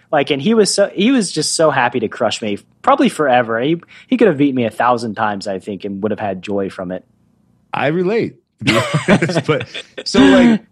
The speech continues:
Speaker 2: when I play someone at chess, like, I'm, like, um, probably around, like, two thousand rated, which is, like, you know, like, two hundred points less than a master,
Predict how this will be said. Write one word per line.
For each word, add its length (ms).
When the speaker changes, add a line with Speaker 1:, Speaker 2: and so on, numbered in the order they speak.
Speaker 2:
when 160
I 140
play 180
someone 340
at 120
chess, 300
like, 120
I'm, 160
like, 240
um, 460
probably 560
around, 400
like, 160
two 240
thousand 440
rated, 340
which 180
is, 160
like, 260
you 100
know, 100
like, 220
two 220
hundred 260
points 320
less 220
than 160
a 20
master, 640